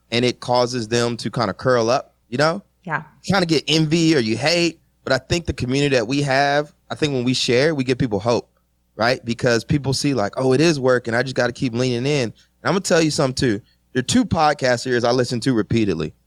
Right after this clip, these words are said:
Speaker 1: It's your one on lead gen, right? You have a podcast episode where you talk
Speaker 2: Okay.
Speaker 1: about lead gen and making your lead list, et cetera. And I love the authority machine p-, one as well.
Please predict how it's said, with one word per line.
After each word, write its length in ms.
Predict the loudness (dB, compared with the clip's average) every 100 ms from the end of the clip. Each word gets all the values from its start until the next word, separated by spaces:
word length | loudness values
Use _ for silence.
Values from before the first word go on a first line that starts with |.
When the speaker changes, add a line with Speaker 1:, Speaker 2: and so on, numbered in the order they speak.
| _ _ -8
Speaker 1:
It's 160 | -2
your 120 | 0 2
one 220 | 2 4
on 160 | 2 2
lead 260 | 0 0
gen, 340 | 0 0 0 -6 _ _ _ _
right? 240 | 0 0 0
You 100 | 0
have 120 | 0
a 40 | 0
podcast 540 | 0 0 2 -2 -2
episode 300 | -2 0 0
where 120 | 0
you 60 | -2
talk 140 | -2
Speaker 2:
Okay. 80 | 0
Speaker 1:
about 180 | 0 0
lead 240 | 0 -2
gen 260 | -2 -2 -2
and 100 | 0
making 240 | -2 0
your 100 | 0
lead 260 | 2 0 0
list, 240 | 0 -2
et 80 | -4
cetera. 360 | -2 0 0 -2 -8 _ -6
And 120 | -2
I 80 | 0
love 420 | 0 2 2 2
the 140 | 0 -2
authority 460 | 0 0 2 0
machine 440 | -2 -4 -6 -6 -8
p-, 80 | -10
one 240 | -10 -12 -14 _
as 140 | -8 -4
well. 380 | -4 -6 -10